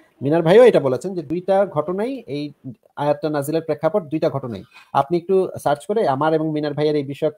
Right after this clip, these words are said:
এই, আহ, কনভারসেশনটা এটা একটু দেখে নেন ভাই, সেখানে মিনার ভাই পরিষ্কারভাবে স্বীকার করে গেছেন। আচ্ছা, আমি আপনাকে বের করেও দেখাতে পারি এটা, এই এখন দেখাতে পারি যে মারিয়া কিপ্তিয়া যে দাসী ছিলেন এবং দাসীর সাথে যে তার নবী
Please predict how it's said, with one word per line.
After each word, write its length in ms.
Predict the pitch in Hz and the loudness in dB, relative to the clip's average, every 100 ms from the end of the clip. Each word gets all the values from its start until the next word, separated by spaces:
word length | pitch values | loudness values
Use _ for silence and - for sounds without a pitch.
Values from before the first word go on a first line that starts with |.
| - | -8
এই, 120 | 127 123 | -8 -8
আহ, 220 | - 110 113 | -10 -14 -4
কনভারসেশনটা 580 | 139 139 139 156 - 220 | -2 0 -2 -4 -4 -2
এটা 160 | 147 117 | -2 -4
একটু 120 | 131 | -4
দেখে 200 | 143 143 | -4 -4
নেন 120 | 110 | -10
ভাই, 140 | 104 101 _ _ - | -10 -14 _ _ -4
সেখানে 240 | 143 165 | 0 0
মিনার 300 | 156 143 147 | 2 0 0
ভাই 200 | 147 170 247 - _ - | 2 2 0 -8 _ -2
পরিষ্কারভাবে 600 | 160 180 - 190 185 175 | 2 2 2 2 2 0
স্বীকার 220 | 180 160 | 0 -2
করে 140 | 143 113 | 0 -2
গেছেন। 180 | 104 156 | -4 -4
আচ্ছা, 160 | 180 180 | 0 2
আমি 100 | 170 156 | 0 -4
আপনাকে 280 | - - 156 | -10 -8 -2
বের 160 | 170 | -2
করেও 200 | 170 180 | 0 2
দেখাতে 260 | 147 135 120 | 2 -2 -4
পারি 140 | 113 110 | -6 -4
এটা, 160 | 143 165 123 | -2 -2 -2
এই 80 | 123 | -2
এখন 160 | 127 131 | -4 -6
দেখাতে 320 | 117 117 139 139 | -6 -6 -4 -4
পারি 200 | 120 123 - - - _ | -4 -6 -12 -20 -20 _
যে 220 | 107 131 156 202 | -4 2 4 4
মারিয়া 300 | 190 131 147 | 2 2 2
কিপ্তিয়া 320 | 147 156 170 | 0 -6 -4
যে 100 | 165 156 | -2 0
দাসী 280 | 117 - 180 | -2 -2 -4
ছিলেন 300 | 170 123 165 226 _ _ - | -2 -2 -2 -6 _ _ -10
এবং 140 | 127 135 | -6 -2
দাসীর 260 | 120 - 143 | -2 -2 -4
সাথে 160 | 147 | -4
যে 120 | 156 | -2
তার 160 | 156 151 | 2 4
নবী 220 | 151 151 | 2 0